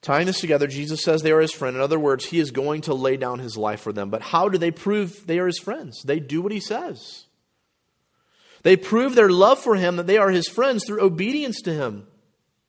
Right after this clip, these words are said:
Remember, this is not because of their best efforts, but because they are in Christ, especially as just,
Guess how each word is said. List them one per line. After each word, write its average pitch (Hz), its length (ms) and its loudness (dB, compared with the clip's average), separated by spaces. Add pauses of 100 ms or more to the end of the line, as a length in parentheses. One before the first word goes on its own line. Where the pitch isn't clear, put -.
(1000)
Remember, 160 400 2
this 190 160 -2
is 165 180 0
not 180 300 0
because 175 560 2
of 156 180 -2
their 208 160 6
best 165 320 2
efforts, 151 300 0
but 151 100 -8
because 147 500 -2 (720)
they 143 240 2
are 143 140 2
in 127 100 -6
Christ, 117 680 -6
especially 196 640 2
as 147 420 2 (560)
just, - 460 0